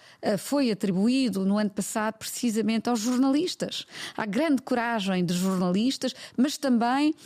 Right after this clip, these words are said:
ao trabalho imparcial dos jornalistas,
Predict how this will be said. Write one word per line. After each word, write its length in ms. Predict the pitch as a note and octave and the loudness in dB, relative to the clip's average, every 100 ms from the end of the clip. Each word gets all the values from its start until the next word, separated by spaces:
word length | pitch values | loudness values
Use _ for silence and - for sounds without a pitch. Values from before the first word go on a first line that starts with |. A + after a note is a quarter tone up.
| - - - - | -20 -18 -10 -4
ao 180 | C4 | -2
trabalho 840 | A#3+ B3+ G#3+ G3+ C4 C#4 B3+ A#3 - | 0 0 0 0 0 2 2 0 0
imparcial 960 | D4+ C4+ - A#3+ - - D4 E4 C4 E3+ | 2 2 2 -4 -4 -2 0 2 2 -2
dos 180 | - F#3 | -2 0
jornalistas, 680 | F#3+ E3+ E3+ E3+ - A#3+ | 2 2 0 -2 -4 -6